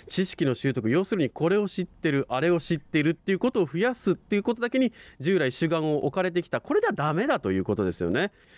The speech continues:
で、なぜ歴史を勉強しなければならないのか。ね、大学の講義が就活にどう役立つのか。というような問いにしっかりと答えられる、そんな学習の仕方が今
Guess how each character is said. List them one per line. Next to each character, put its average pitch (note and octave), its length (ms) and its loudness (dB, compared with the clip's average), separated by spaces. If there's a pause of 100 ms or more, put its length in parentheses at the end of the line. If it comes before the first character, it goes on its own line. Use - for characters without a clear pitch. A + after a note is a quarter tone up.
(220)
で、 C#3 100 0
な D#3+ 160 0
ぜ E3 100 2
歴 C3+ 160 -2
史 - 120 -2
を B2 40 2
勉 A#2 140 0
強 A#2 120 -2
し - 100 -6
な A#2 80 0
け A2+ 80 -4
れ F#2+ 80 -2
ば F#2 80 0
な A2 100 2
ら C3 80 2
な A#2+ 140 2
い F#2 40 0
の E2 80 -4
か。 - 200 -12 (380)
ね、 A#2 120 0
大 D#3 220 0
学 E3+ 180 0
の D#3+ 100 4
講 F3 200 2
義 C#3 80 -4
が G#2 100 2
就 E3 300 0
活 C#3+ 260 -2
に A#2+ 160 0 (380)
ど C4 300 2
う - 60 -10 (440)
役 C#3+ 320 -2
立 C3+ 200 -2
つ - 60 -4
の F#2+ 100 0
か。 - 200 -12 (280)
と G3 60 4
い A#3+ 240 2
う A#3+ 40 2
よ C4+ 180 2
う - 20 0
な F#3+ 120 0
問 F#3+ 200 2
い - 20 0
に A3 220 2 (200)
し - 120 -14
っ - 80 -16
か F4+ 100 0
り D4 100 2
と D#3+ 120 0
答 A#3+ 340 0
え B3 60 2
ら A#3+ 100 2
れ C4 140 0
る、 C3 180 0 (220)
そ - 240 2
ん F#4+ 180 6
な F4 180 4
学 G3+ 220 -4
習 G#3 300 2
の G#3 260 2
仕 - 140 -14
方 F3+ 280 0
が A3+ 300 0
今 D#3 300 0